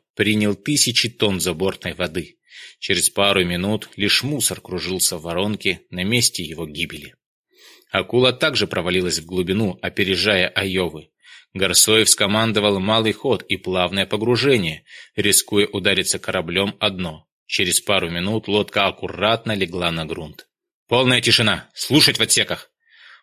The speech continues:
В тусклых огнях аварийного освещения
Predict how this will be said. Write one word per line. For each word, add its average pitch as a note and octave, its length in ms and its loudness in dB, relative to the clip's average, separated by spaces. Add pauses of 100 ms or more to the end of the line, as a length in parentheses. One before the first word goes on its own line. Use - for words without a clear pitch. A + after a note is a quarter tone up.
В - 120 -20
тусклых - 520 -6
огнях F2 380 -4
аварийного E2 520 -6
освещения E2 840 -2